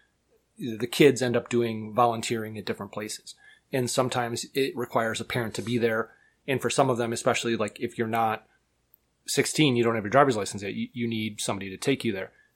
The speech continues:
So because of that, I've, I've worked at this place and that place and lots of different places for these things along with my kids. And then also from work, we've done a lot of stuff with the Mid-Ohio Food Bank.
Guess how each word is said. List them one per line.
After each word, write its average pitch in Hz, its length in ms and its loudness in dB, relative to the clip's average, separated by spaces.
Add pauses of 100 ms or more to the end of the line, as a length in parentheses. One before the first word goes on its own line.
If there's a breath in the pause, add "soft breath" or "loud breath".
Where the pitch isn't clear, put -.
So 113 460 -2 (100)
because 131 300 2
of 120 80 0
that, 113 360 -2
I've, 120 380 0
I've 120 220 -2
worked 120 400 0 (640)
at 120 300 -4 (100)
this 123 200 0
place 113 360 -4
and 110 140 -6
that 113 220 -6
place 110 320 -2
and 104 160 -10
lots 120 240 0
of - 20 -4
different 117 240 -6
places 110 480 -6
for 110 400 -2 (180 soft breath)
these 120 220 -4
things 120 240 0
along 110 220 -4
with 104 120 -10
my 110 100 -4
kids. 120 340 2
And 113 100 -4
then 113 100 -4
also 113 320 0
from 113 260 -4
work, 156 220 6
we've 113 140 -2
done 117 80 -2
a 107 80 0
lot 110 160 0
of - 60 -6
stuff - 240 -2
with 110 160 -6
the 104 200 -2
Mid-Ohio 107 460 -2
Food 107 240 -8
Bank. - 300 -10